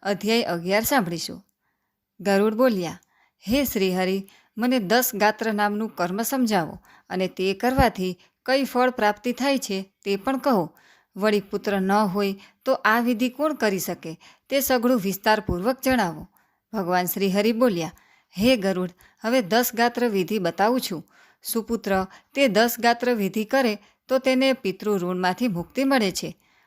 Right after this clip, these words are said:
પુત્રએ દુઃખનો ત્યાગ કરીને ધૈર્યપૂર્વક અંતઃકરણને નિયંત્રણમાં રાખીને આંખોમાં આંસુ લાવ્યા વિના પિતરોનું પિંડદાન આદિ કર્મ કરવું.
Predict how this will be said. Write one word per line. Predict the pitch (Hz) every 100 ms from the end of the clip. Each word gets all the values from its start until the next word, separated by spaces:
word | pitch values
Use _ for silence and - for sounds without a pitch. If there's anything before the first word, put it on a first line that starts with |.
| _ -
પુત્રએ | 202 202 185 190 185
દુઃખનો | 180 - 190
ત્યાગ | 185 180 180 180
કરીને | 180 180 180 175 170 - - -
ધૈર્યપૂર્વક | 196 226 240 233 196 185 185 180 - _ -
અંતઃકરણને | 202 196 233 233 226 226 220 226
નિયંત્રણમાં | 208 185 190 180 190 202 214
રાખીને | 247 262 262 190 175 - _ _
આંખોમાં | - 196 - 214 208 -
આંસુ | 175 180 220
લાવ્યા | 202 196 196 202
વિના | 202 247 208 185 - _ _
પિતરોનું | 233 240 254 254 254 262
પિંડદાન | 254 196 185 185 190 196 202
આદિ | 175 180 220
કર્મ | 208 190 208
કરવું. | 240 294 180 160